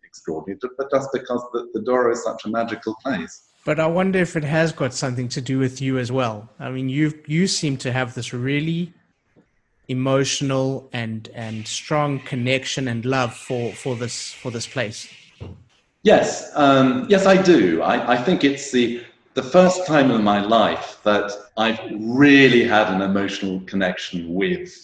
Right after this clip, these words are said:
Speaker 1: um, you know, with, with, with a region. And it was, it was, it was,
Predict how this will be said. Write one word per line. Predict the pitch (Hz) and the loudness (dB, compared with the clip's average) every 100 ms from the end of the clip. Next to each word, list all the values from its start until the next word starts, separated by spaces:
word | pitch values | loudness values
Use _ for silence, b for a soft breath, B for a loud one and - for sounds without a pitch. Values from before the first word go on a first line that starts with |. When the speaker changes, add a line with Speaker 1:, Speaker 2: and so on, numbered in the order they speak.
| _ _ _ _ - | _ _ _ _ -2
Speaker 1:
um, | 95 87 82 82 82 82 78 78 78 160 156 175 - - _ - | 2 4 4 2 -2 -6 -6 -8 -8 -10 -10 -12 -12 -18 _ -6
you | 202 | 2
know, | 139 110 | 2 4
with, | 120 107 | 2 2
with, | 127 131 131 | 2 4 4
with | 127 | 2
a | |
region. | 107 113 107 90 76 67 67 _ _ _ - | 2 2 0 -4 -8 -10 -14 _ _ _ -4
And | 127 123 123 123 - _ _ _ - | 0 2 2 -2 -10 _ _ _ -2
it | 156 | 2
was, | 151 147 - | 2 0 -4
it | 156 160 | -2 0
was, | 156 - - | 0 -2 -4
it | 170 | -4
was, | 170 165 | -2 -8